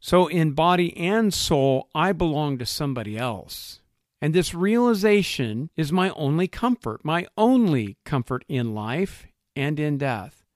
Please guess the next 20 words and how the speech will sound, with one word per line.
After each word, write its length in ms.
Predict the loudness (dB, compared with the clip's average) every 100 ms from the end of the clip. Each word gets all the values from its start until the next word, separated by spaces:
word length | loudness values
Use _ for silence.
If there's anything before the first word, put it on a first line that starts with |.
| _ _ _ _ _ _ _ -2
And 100 | 4
then 140 | 4 4
it 120 | 2
even 320 | 2 2 2
says 360 | 2 2 2 2
that 200 | 0 2
next, 760 | 0 0 -2 -10 -12 -12 -16 _ _ _ 0
that 140 | 2
I 40 |
belong 440 | 2 2 4 6 6
to 60 |
somebody 500 | 4 4 4 4 4
else 420 | 4 4 0 -4 -10 -4
in 180 | -4
body 320 | 0 0 2 0
and 120 | 0
soul, 380 | 2 4 4 2
the 100 | -2
whole 320 | 2 4 4
me, 400 | 4 2 0